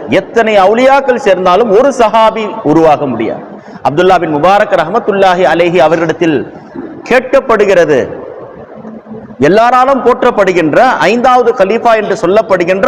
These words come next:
உமர் பின் அப்துல் அசீஸ் ரஹமத்துல்லாஹி அலைஹி சிறந்தவர்களா, ஹஜ்ரத் முஆவியா ரதியல்லாஹ் அவர்கள் சிறந்தவர்களா என்று கேட்கப்படுகின்ற பொழுது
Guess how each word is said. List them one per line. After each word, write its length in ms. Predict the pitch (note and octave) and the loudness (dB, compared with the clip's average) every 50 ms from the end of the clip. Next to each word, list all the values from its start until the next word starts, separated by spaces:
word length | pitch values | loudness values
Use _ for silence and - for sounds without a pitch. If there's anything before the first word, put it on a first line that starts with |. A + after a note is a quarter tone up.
| B3 - F#3+ | 0 0 2
உமர் 200 | G#3 A#3+ A#3+ F#3+ | 0 0 2 2
பின் 180 | A3 G#3+ G#3 | 0 -2 0
அப்துல் 340 | - E3+ D#3 E3 F#3+ C4 G#3 | -2 -4 -2 -2 -2 -2 0
அசீஸ் 380 | - F3+ D3+ A3 C#4+ D#4 C#4 B3+ A3+ | 0 0 2 2 0 2 2 2 0
ரஹமத்துல்லாஹி 720 | F#3 F#3 A#3+ C4+ B3 G#3+ G3+ G3+ G3 F#3+ F#3 F3 - F#3 F3 C#3+ E3 | 0 0 -2 -2 0 0 0 2 2 2 2 2 2 0 0 2 2
அலைஹி 220 | E3 G3+ G#3 F#3+ - | 0 0 -2 0 -2
சிறந்தவர்களா, 680 | F3+ E3+ F3+ F#3+ F#3+ F3+ E3 D#3 C#3 C3+ C3+ D3+ F3+ F#3 D#3 - - - - - - - - - - - - - - - - - - - - | -4 -4 0 0 0 2 2 0 0 0 2 2 2 2 0 0 -4 -10 -14 -14 -14 -16 -16 -18 -20 -20 -20 -20 -20 -20 -20 -20 -20 -16 -10
ஹஜ்ரத் 360 | - B2 C3 F3 A3 - - F3+ D3 | -6 -2 0 0 0 0 -2 -2 0
முஆவியா 640 | C3+ C3+ C3+ D3 E3+ F#3+ G#3 G3 G#3+ G#3+ G#3+ G#3 G3 F#3+ F3+ | 2 2 2 2 2 2 0 0 2 2 4 4 4 2 0
ரதியல்லாஹ் 640 | F#3+ F#3+ F#3 F#3 F3+ E3+ D#3 D3+ D#3 D3 C3 G2 - - - - - - - - | -2 0 2 2 2 2 2 0 0 0 0 -2 -6 -12 -14 -14 -16 -16 -16 -6
அவர்கள் 460 | - - A#3+ F3+ A#3 A#3 G#3+ A3+ G#3 - - | -2 -2 0 2 2 2 2 0 0 0 0
சிறந்தவர்களா 680 | E3 G3 A3 A3 A#3 A3 A3+ G#3 G3+ G#3 G#3 G#3+ G#3+ | 0 0 2 0 0 0 2 2 2 2 4 4 2
என்று 220 | G#3+ G3+ F#3 F#3+ | 0 0 -2 -4
கேட்கப்படுகின்ற 760 | - - F#3 F#3 - G#3+ G3+ F3+ F3+ E3+ F3 E3 E3+ D#3+ E3 D#3 C#3+ | -2 -2 -4 -2 0 -2 0 0 0 0 0 -2 0 0 0 0 2
பொழுது 320 | D#3 D#3 D#3+ F3+ F#3+ E3+ | 2 2 2 2 2 2